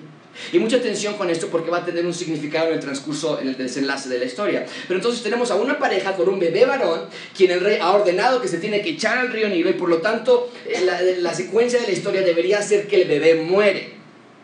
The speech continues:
Pero mucha atención con esto. Quiero que pienses aquí en esto. Lo que estoy a punto de decir, ¿te suena familiar? Es-, escucha lo que estoy a punto de decir, y quiero que pienses si te suena familiar. Entonces, Israel se encontraba en esclavitud,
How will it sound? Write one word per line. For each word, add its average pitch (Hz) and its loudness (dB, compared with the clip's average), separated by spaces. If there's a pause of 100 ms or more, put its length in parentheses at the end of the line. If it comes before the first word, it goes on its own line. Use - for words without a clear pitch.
(580)
Pero - 6
mucha 185 2
atención 143 -4
con 180 -4
esto. - -10 (1000)
Quiero 202 2
que 170 0
pienses 151 -2
aquí 160 -4
en 170 -6
esto. - -8 (880)
Lo 135 0
que - -4
estoy 202 0
a 202 4
punto 190 -4
de 175 4
decir, 147 0 (500)
¿te 139 -4
suena 185 -2
familiar? 120 -4 (540)
Es-, - -12
escucha 165 -2
lo 202 2
que 190 -4
estoy 175 2
a 160 2
punto 160 -4
de 147 0
decir, 135 -8
y 139 -8
quiero 220 -2
que 208 -4
pienses 151 -2
si 139 -6
te 139 -4
suena 131 -4
familiar. 95 -8
Entonces, - -4 (480)
Israel 156 0
se 208 -2
encontraba 151 -4
en 123 -4
esclavitud, 131 -8